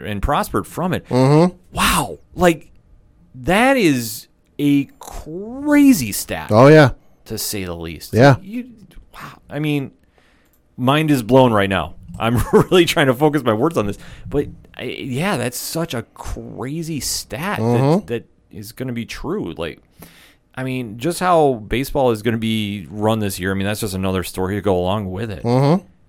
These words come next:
Speaker 1: I, and especially with a short season, too, most of the rosters are gonna be healthy. I know talking with New York Mets fans,
Speaker 2: Oh, yeah.
Speaker 1: they're very excited about this.
Speaker 2: Oh, I'm sure.
Speaker 1: Because usually they have the bad luck with injuries.
Speaker 2: Oh, yeah.
Speaker 1: But it's gonna be something for baseball fans and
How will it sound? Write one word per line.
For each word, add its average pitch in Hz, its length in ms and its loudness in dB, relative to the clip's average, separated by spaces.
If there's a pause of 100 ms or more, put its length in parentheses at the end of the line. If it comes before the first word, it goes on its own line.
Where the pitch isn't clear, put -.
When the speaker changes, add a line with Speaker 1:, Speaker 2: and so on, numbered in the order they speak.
(100)
Speaker 1:
I, 110 120 -6
and 117 500 -4
especially 131 440 -2
with 110 120 2
a 101 40 -4
short 113 260 -2
season, 98 320 -6
too, 120 180 -4
most 101 300 -2
of 117 60 -6
the 104 80 -2
rosters 104 400 -2
are 98 60 -4
gonna 98 120 -4
be 92 100 -6
healthy. 95 400 -6 (240)
I 107 60 -4
know 120 160 2
talking 127 340 -4
with 113 140 -2
New 110 80 0
York 107 220 0
Mets 98 220 -4
fans, 139 440 -4
Speaker 2:
Oh, 113 160 4
yeah. 120 200 4
Speaker 1:
they're 110 200 4
very 113 300 4
excited 123 400 0
about 117 260 -2
this. 143 340 -2 (160)
Speaker 2:
Oh, 127 140 10
I'm 120 120 4
sure. 185 300 6
Speaker 1:
Because 113 280 -2
usually 113 280 0
they 107 120 0
have 104 140 2
the 98 60 -6
bad 101 240 0
luck 104 180 -4
with 101 140 -2
injuries. 123 380 -4
Speaker 2:
Oh, 123 180 6
yeah. 131 240 4 (420)
Speaker 1:
But 107 340 -6
it's 113 180 -8
gonna 147 180 -4
be 135 140 -2
something 104 560 -6
for 107 220 -6
baseball 107 520 -2
fans 98 480 -4
and 92 280 -8